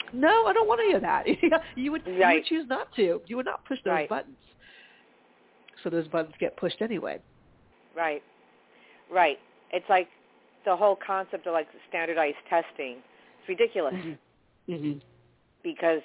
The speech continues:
Speaker 2: there's no way. There's so much dis-, there's so much disparity, and everybody's, everybody's experience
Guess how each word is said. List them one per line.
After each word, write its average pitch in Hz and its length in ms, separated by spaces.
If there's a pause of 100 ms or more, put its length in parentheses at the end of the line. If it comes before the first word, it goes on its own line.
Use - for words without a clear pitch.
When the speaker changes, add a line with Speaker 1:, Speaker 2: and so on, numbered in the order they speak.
Speaker 2:
there's 165 240
no 175 160
way. 160 340 (720)
There's 165 180
so 180 100
much 165 220
dis-, 156 120 (320)
there's 160 200
so 170 140
much 165 200
disparity, 151 600
and 143 100
everybody's, 147 400 (180)
everybody's 151 360
experience 139 640